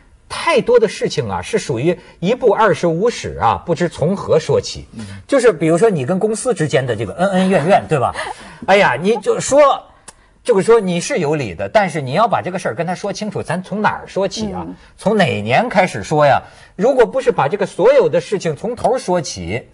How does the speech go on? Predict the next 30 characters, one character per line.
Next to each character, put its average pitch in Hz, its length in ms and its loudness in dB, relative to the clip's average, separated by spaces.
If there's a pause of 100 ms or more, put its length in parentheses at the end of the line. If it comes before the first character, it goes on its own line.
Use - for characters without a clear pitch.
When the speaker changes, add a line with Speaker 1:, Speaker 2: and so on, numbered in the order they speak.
(280)
Speaker 1:
怎 196 160 0
么 220 60 -2
能 277 140 -2
讲 151 200 0
得 123 60 -6
清 170 200 -6
楚？ 120 160 -10 (240)
所 247 200 4
以 277 40 2
我 135 220 2
现 220 180 0
在 196 100 2
有 107 120 0
些 151 160 0
时 143 100 -4
候 139 100 -2
觉 92 180 -4
得， 92 120 -2 (220)
别 147 140 0
人 208 140 0
误 247 140 -4
解 98 160 -4
你 87 160 -8
就 135 120 -8
误 165 180 -8
解 87 140 -8
你 78 120 -10
吧， 67 160 -16 (420)
讲 - 280 -8
不， 175 80 -18